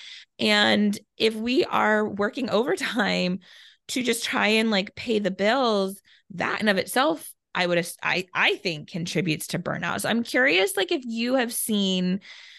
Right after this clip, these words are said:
that at play in your work with clients, um, or your coaching clients around burnout.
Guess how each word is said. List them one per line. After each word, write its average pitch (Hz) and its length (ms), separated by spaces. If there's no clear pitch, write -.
that 196 340
at 196 180
play 170 840
in 180 280
your 180 200
work 165 340
with 156 380
clients, 156 800
um, 156 340
or 165 200
your 165 200
coaching 185 320
clients - 540
around 160 300
burnout. - 560